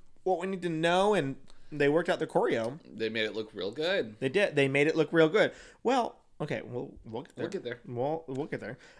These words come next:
Speaker 1: Um, and then we go to the back room as, I guess, the other team is doing whatever, and we learn some background about Elektra, uh, and her losing her dance studio and her home, uh, and had to live in a garage. Um,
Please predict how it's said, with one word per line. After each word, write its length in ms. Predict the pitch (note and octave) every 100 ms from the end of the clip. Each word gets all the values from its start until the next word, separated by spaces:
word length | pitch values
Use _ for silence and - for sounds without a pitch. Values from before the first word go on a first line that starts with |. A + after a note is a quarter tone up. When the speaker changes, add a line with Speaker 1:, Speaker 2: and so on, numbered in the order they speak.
| -
Speaker 1:
Um, 640 | C#3+ C#3 C3+ B2+ B2 A#2 - - - _ _ _ -
and 80 | D#3+
then 80 | F3+
we 60 | F3+
go 120 | F3+
to 60 | E3+
the 80 |
back 260 | D#3+ D#3 -
room 220 | F3 F3
as, 240 | D#3 C#3+ C#3
I 120 | C3+
guess, 180 | C#3 C#3
the 100 | C#3
other 140 | C3
team 240 | C3 C3+
is 100 | B2
doing 220 | A2+ B2 A2+
whatever, 340 | C3 D#3 A2+
and 160 | C3 B2+
we 80 |
learn 220 | B2 C3 C#3
some 120 | D#3
background 300 | B3+ A4 F#4
about 140 | C3+
Elektra, 540 | A2 G2 - E2 C#2 - - - -
uh, 380 | B2 A#2 A2+ A#2
and 400 | C3+ B2 B2 B2 -
her 180 | - C#3+
losing 340 | C3 C#3 D3
her 120 | C3 B2+
dance 300 | C3 C#3+ C#3+
studio 380 | - D#3 D3+
and 100 | C3
her 120 | A#2+ G#2+
home, 600 | - G#3+ G3+ C3+ D#3 G#3 - _ _ -
uh, 220 | B2 B2
and 140 | C3 D3+
had 100 | D3+
to 60 |
live 140 | D3 D3
in 80 | D3
a 60 |
garage. 640 | C3 D3+ E3+ G#2 A#2+ - - - - - -
Um, 840 | C3 C3 B2+ B2 A#2+ A#2 A2+ A2